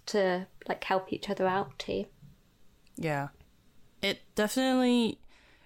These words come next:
Speaker 2: makes me very grateful. That would be the word. Grateful that I'm in this position. Every time I talk to you, it makes me kinda go like, "I should work on my business on this thing.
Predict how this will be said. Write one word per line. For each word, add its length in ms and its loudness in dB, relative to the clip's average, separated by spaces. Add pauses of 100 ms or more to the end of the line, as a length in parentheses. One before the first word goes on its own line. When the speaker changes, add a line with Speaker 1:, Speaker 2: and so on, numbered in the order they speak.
(140)
Speaker 2:
makes 380 0
me 140 4
very 580 0 (1120)
grateful. 540 0 (260)
That 100 0
would 140 2
be 80 0
the 120 -2
word. 240 -2 (200)
Grateful 360 -2
that 160 2
I'm 180 -2
in 80 -2
this 160 -4
position. 640 -2 (1700)
Every 160 2
time 180 2
I 60 4
talk 220 2
to 80 -2
you, 100 2
it 80 2
makes 180 -2
me 80 0
kinda 200 0
go 80 -2
like, 120 0
"I 60 2
should 160 -2
work 140 -4
on 60 0
my 80 2
business 360 2
on 80 2
this 140 -2
thing. 260 -6